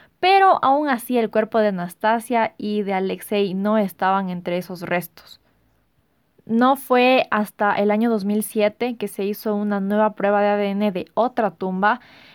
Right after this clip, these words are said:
que encontraron recién los huesos de Anastasia y de su hermano Alexei. Este sí fue en realidad el fin del misterio que duró noventa años. Así como este caso de Anna Anderson, hubo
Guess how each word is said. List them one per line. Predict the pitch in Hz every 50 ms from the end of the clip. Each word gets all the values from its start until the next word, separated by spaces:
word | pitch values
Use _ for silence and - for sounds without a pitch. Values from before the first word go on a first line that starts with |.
| _ _ _
que | 240 214 208 208 - 220
encontraron | 214 208 220 214 214 202 208 214 214 226 233 240 233 208
recién | 190 190 180 - - 226 240 247 254 254
los | 226 202
huesos | 190 190 202 208 233 214 -
de | 208
Anastasia | 196 185 185 185 - - 180 190 185 - 214 202
y |
de | 180 180 175
su | - -
hermano | 180 180 175 170 170 165 175 180 180
Alexei. | 170 170 170 170 170 - - - - 160 143 160 160 - - - - _ _ - - - - - - _
Este | - 269 320 330 330 339
sí | 320 330 - 269 269
fue | 269 - - 254 262 269
en | 254 226
realidad | 220 202 190 190 202 208 - - -
el | - - 175 175 170
fin | 165 - - 240 240 247 247 254
del | 240 233 220
misterio | 196 180 175 175 - - - 196 202 202 220 220 208 214
que | - 190
duró | 185 180 180 185 190 202 202 - -
noventa | 190 190 185 180 180 180 196 202 196 202 - - 190 175 -
años. | 175 165 - 156 156 - - - - _ _ _ _ _ _ _ _ _ _ _ _ _ _ _ -
Así | 269 277 311 320 311
como | - 349 330 302 247 226
este | 226 254 269 - 254 240
caso | - 214 220 - 240 214
de | 208
Anna | 196 202 208 208 208 202 190
Anderson, | 202 202 214 226 233 240 240 226 208 190 175 - - _
hubo | - 220 226 240 247 247 233 - -